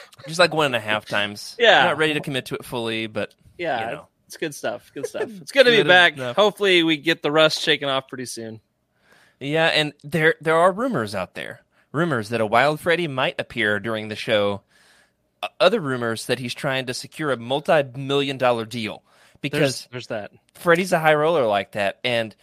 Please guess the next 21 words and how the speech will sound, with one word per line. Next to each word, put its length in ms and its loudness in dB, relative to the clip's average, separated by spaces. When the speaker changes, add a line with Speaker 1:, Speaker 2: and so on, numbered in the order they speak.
Speaker 2:
he 100 -8
says 240 0
things 180 -4
like 160 -2
that 200 -2
to 100 -4
us, 420 -4
and 160 -2
we're 80 0
just 180 -6
like, 220 0
"Normal." 380 -4
Doesn't 220 6
Speaker 1:
Is 60 -2
Speaker 2:
even 180 -6
faze 240 -2
us. 260 -6
Speaker 1:
Is 140 -4
Freddy 400 0
our 160 4
Lando? 480 0